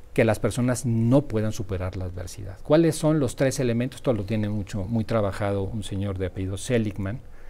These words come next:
Martin Seligman, a las personas, pues, de años de estudio. ¿Qué es lo que hace que una persona no pueda salir de una adversidad? ¿De qué nos tenemos que cuidar? Primero, de la personalización, pensar que las adversidades son nuestra culpa.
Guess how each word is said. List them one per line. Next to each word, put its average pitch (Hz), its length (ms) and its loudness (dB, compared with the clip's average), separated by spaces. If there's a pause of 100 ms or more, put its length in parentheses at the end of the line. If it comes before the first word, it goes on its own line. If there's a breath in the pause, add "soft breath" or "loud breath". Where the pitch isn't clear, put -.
(200 loud breath)
Martin 110 400 0
Seligman, 101 520 -2 (680 loud breath)
a 107 120 0
las 98 160 0
personas, 107 380 0
pues, 123 180 2
de 131 120 6
años 131 240 4
de 110 80 2
estudio. 101 440 -2
¿Qué 180 100 6
es 175 100 6
lo 185 100 6
que - 80 2
hace 156 180 2
que - 120 -2
una 147 180 4
persona 131 420 0
no 143 220 4
pueda 143 340 2
salir 107 320 -2
de 104 60 -2
una 101 160 -2
adversidad? 90 480 -4
¿De 113 120 -2
qué 156 140 2
nos 156 140 4
tenemos 117 360 0
que 101 100 -6
cuidar? 87 340 -2 (800 loud breath)
Primero, 156 500 2
de 110 340 -2
la 107 220 -2
personalización, 98 1300 -4
pensar 131 400 2
que 170 80 2
las 135 220 0
adversidades 113 680 -2
son 117 320 -4
nuestra 98 460 -4
culpa. 95 480 -6